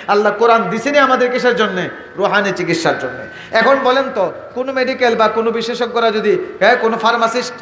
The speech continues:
ফার্মাসিস্ট কোম্পানি, তারা যদি মেডিসিন বানায়, বানাইয়া যদি এটা ফার্মেসির লকারের মধ্যে তালা মাইরা হয়, জাতির কোনো ফায়দা হইব নি? তো কিতা করে? মেডিসিন কোম্পানি বানায়,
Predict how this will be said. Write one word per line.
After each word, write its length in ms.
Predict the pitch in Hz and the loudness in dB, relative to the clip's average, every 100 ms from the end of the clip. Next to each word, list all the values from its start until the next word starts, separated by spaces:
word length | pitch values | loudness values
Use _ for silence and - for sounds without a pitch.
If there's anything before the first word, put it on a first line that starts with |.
| - | -6
ফার্মাসিস্ট 500 | 208 220 233 226 214 | -2 0 0 -2 -4
কোম্পানি, 440 | - 254 247 214 185 - - | -2 0 2 0 0 -6 -4
তারা 180 | 220 233 | -2 0
যদি 200 | 247 240 | 0 -2
মেডিসিন 420 | 226 240 254 262 | -2 -2 -2 -2
বানায়, 280 | 233 208 185 - - | 2 2 0 -2 -2
বানাইয়া 320 | 214 226 247 | 0 2 2
যদি 240 | 254 254 254 | 0 -2 -2
এটা 140 | 240 | 0
ফার্মেসির 600 | 226 226 226 233 247 190 | 2 0 0 -2 -2 -2
লকারের 380 | 202 226 247 240 | 0 0 2 0
মধ্যে 180 | 240 226 | 0 0
তালা 240 | 226 220 | 2 2
মাইরা 260 | 214 214 214 202 | 2 4 4 4
হয়, 120 | 180 - - | 0 -2 -2
জাতির 300 | 220 202 214 | 0 0 0
কোনো 200 | 202 214 | -4 -4
ফায়দা 260 | 208 277 269 | -2 0 0
হইব 120 | 170 | -2
নি? 160 | 151 - - - - - - _ _ _ _ - - | -6 -10 -16 -20 -20 -20 -20 _ _ _ _ -16 -6
তো 60 | |
কিতা 200 | 170 226 | 0 2
করে? 280 | 208 190 156 - - - - 156 | 4 4 4 0 -10 -16 -18 -4
মেডিসিন 420 | 190 208 214 220 | 0 2 0 0
কোম্পানি 420 | 220 202 208 208 | -2 0 0 2
বানায়, 260 | 202 220 | 2 2